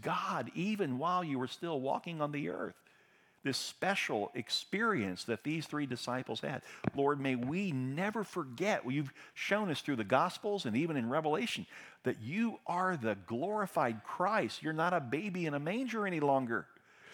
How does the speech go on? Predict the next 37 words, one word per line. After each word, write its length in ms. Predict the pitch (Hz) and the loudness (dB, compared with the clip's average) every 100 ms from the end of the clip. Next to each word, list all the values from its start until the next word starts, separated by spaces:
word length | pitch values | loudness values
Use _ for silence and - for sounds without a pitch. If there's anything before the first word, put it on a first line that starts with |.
| - - | -20 2
That 140 | 160 | 4
every 320 | 202 214 175 | 6 6 4
day 240 | 143 214 226 | 4 4 6
we 140 | 175 | 6
have 200 | 151 139 - | 6 6 4
access 640 | - 254 - - 156 - - | 2 2 2 0 0 -2 -4
to 60 | |
you 280 | 120 107 101 | -2 0 0
by 160 | 92 117 | 4 4
the 80 | 113 | 4
Holy 320 | 180 180 170 | 2 0 0
Spirit. 540 | - - 123 82 73 - - - _ _ | -4 -4 -4 -4 -8 -14 -20 -20 _ _
May 120 | 110 | -4
we 140 | 98 95 | -2 -2
walk 400 | 90 95 98 - | -4 -4 -4 -6
in 120 | 78 | -12
it. 240 | 73 - - _ _ _ _ - - | -12 -16 -20 _ _ _ _ -20 -10
And 120 | 98 | -2
those 300 | 104 127 131 | 2 2 2
that 160 | 113 117 | -2 0
might 280 | 117 113 113 | -2 -2 -2
be 160 | 110 | -2
here 320 | 107 117 107 104 | -2 -4 -4 -4
who 100 | 98 | -6
do 180 | 85 107 | -4 -2
not 280 | 120 117 | -2 -2
know 140 | 113 104 | -4 -8
Jesus, 440 | 101 101 87 95 - - - | -6 -6 -6 -12 -16 -20 -8
the 80 | 107 | -4
gospel's 540 | 127 170 - 127 104 - | -2 -2 -4 -6 -8 -6
already 360 | 135 185 202 185 | -4 -4 -6 -4
been 220 | 139 120 | -4 -4
shared 500 | - - 117 104 90 | -4 -4 -4 -4 -4
as 140 | 85 | -6
Marshall 440 | 95 101 110 - 87 | -4 -4 -4 -6 -6
got 260 | 92 87 | -4 -2
up 220 | 87 85 | -4 -6